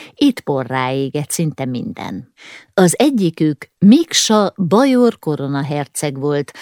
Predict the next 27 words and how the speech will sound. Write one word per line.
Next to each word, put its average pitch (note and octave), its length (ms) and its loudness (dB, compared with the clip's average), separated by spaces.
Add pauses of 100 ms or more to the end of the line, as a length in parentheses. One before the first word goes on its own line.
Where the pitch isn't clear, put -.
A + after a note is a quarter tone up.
(160)
aki B3 320 2
a B3+ 120 2
horvát C#3 420 0
házban C#3+ 400 -4
szállt D3 340 -2
meg, D#3+ 200 -2
és D#3+ 200 -2
olyan C#4 260 2
jól G3+ 280 2
érezte C#3+ 480 -4
magát, E3 360 -2
hogy G#3+ 180 -2
több D#4 280 0
nappal F#3 440 0
tovább C3+ 420 -4
maradt C#3+ 400 -6
itt, D#3 280 -8
mint A#3 300 6
eredetileg C3+ 720 -6
tervezte, B2+ 720 -10
s - 120 -2
akinek G3 340 0
a E3+ 80 0
tiszteletére D#3+ 1000 -2
válogatott C#3 720 -6
mulatságokat C3 920 -8
szerveztek. - 840 -10